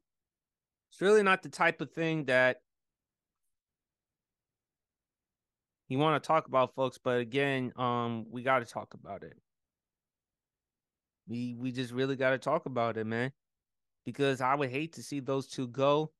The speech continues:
Y-, y-, and, and, and I've said it before, folks, Washington, we had an opportunity to get a tight end, and we failed to do that. Which is why I believe at the end of the day,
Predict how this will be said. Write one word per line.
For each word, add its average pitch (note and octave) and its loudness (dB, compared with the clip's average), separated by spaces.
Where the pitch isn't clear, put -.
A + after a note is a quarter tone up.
Y-, B2 -16
y-, D3 -4
and, C3 -4
and, A#2+ -2
and B2 -6
I've A#2+ -6
said D3+ -2
it C3 -6
before, C#3+ -4
folks, B2+ -2
Washington, C3 0
we B2 -6
had C3 0
an C#3 -2
opportunity B2+ -2
to B2 -10
get B2 0
a B2+ -4
tight B2 0
end, A#2 0
and B2 -6
we A#2+ -6
failed B2 0
to A2 -14
do A#2+ -6
that. G#2 -8
Which D#3+ -2
is E3+ -6
why D3+ 8
I D3+ 6
believe C#3 0
at B2+ 0
the B2+ -4
end B2+ 2
of B2 -2
the B2 0
day, A#2+ 2